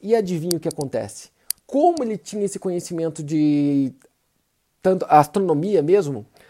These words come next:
né? Então ele sabia essa questão de clima. Cara, o troço bombou. Literalmente bombou, mas deu uma hiper safra gigantesca.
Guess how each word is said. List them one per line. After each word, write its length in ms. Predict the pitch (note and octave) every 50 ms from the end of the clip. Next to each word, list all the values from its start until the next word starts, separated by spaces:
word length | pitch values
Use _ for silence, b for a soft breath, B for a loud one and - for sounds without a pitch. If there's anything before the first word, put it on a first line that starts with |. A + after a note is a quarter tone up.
| b b
né? 140 | b D#3+ D#3+
Então 180 | D#3+ D3 G3+ G3+
ele 100 | F#3+ E3+
sabia 540 | - A#3+ G#3+ F3+ C#3+ C3+ E3 G#3+ A#3 A#3+ G#3
essa 140 | - F3+
questão 260 | D#3 - D3+ - F3 D#3+
de 120 | C#3 C3+
clima. 420 | - F3+ G3 G#3+ A3 F#3 B2 - b b b b b b b b b -
Cara, 240 | - A3+ G3+ - - -
o 80 | F3+ -
troço 280 | - G#3 F#3+ - -
bombou. 560 | E3 E3 G3+ G3+ D#3 D#3+ E3 E3+ E3 E3 - _ _ _ _ _ _ _ _ _ -
Literalmente 880 | D3+ F#3+ B3 B3+ B3 - - A3 G#3 G#3 G3+ F#3+ F#3+ G3+ G3+ - G#3
bombou, 340 | F3 E3+ G3+ F#3+ E3 D#3+ D#3+
mas 140 | D#3 D#3 C#3+
deu 320 | C3+ C#3+ D#3 G#3 A#3 A#3+
uma 260 | A3 A3 A3 G#3+ G#3 -
hiper 580 | F3 G3 A3 B3 C4+ C4+ - - A#3+ G#3+ F#3
safra 480 | - - - G3+ F#3 G3 G3 - F#3+ E3
gigantesca. 960 | D3 C3+ G3 G#3 F3+ F#3+ A3+ A3+ A3+ - - F#3 F#3+ G3+ F#3+ - - - -